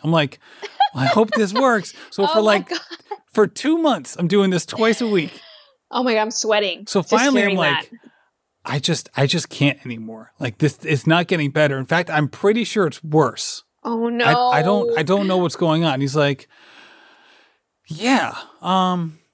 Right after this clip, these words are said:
Speaker 1: I'm like, "Is there any chance it's just a bruise?" He's like, "It could be." I'm like, "Well, what if it's a bruise? What do we do?" He goes, "Well, we should probably not do what we're doing."
Speaker 2: <laughs> Yeah, exactly.
Speaker 1: And then, like, a month later, it was fine.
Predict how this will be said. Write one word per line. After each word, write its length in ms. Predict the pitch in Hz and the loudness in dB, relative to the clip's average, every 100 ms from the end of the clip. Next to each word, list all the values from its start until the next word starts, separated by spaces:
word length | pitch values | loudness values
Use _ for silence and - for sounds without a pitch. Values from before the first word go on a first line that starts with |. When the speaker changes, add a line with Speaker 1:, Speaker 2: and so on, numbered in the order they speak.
| _ - | _ -2
Speaker 1:
I'm 80 | |
like, 160 | 175 175 | 0 2
"Is 100 | 170 | 0
there 140 | 185 | 2
any 140 | 220 320 | 2 2
chance 260 | - 269 | 0 0
it's 120 | 226 202 | 0 -2
just 180 | 190 | -2
a 40 | 180 | -2
bruise?" 640 | - 135 180 262 254 - _ | -2 -2 2 0 -2 -10 _
He's 160 | 160 151 | -2 2
like, 160 | 147 147 | 2 0
"It 100 | 135 | -2
could 200 | 269 240 | -2 0
be." 260 | 131 160 _ _ | -4 -6 _ _
I'm 100 | 160 | 0
like, 160 | 156 143 | 0 2
"Well, 120 | 185 | 2
what 160 | 185 196 | 2 0
if 80 | 233 | -2
it's 120 | 202 | -4
a 40 | |
bruise? 260 | 185 226 139 | 0 0 0
What 100 | 151 | -2
do 60 | |
we 100 | 143 | -2
do?" 120 | 135 131 | -2 -2
He 100 | 131 | -2
goes, 200 | 135 139 | -2 0
"Well, 120 | 160 | 0
we 160 | 160 | 2
should 160 | 170 165 | 0 -2
probably 280 | 175 214 208 | 0 2 2
not 180 | 196 170 | 0 0
do 120 | 196 | 0
what 160 | 180 | 0
we're 100 | 151 | -2
doing." 420 | 127 147 117 127 - | -4 -4 -6 -14 -20
Speaker 2:
<laughs> 60 | _ _ | _ _
Yeah, 180 | - 320 - - - 453 403 330 | -2 -2 -4 -18 -10 -6 -4 -2
exactly. 540 | 349 262 - - 254 311 | -2 -2 -6 -2 0 2
Speaker 1:
And 80 | 208 | 2
then, 80 | |
like, 160 | 240 208 | 2 4
a 60 | 208 | 2
month 240 | 220 196 | 2 2
later, 200 | 214 196 | 2 2
it 40 | |
was 160 | 156 143 | 0 -2
fine. 400 | - 175 123 | 0 2 0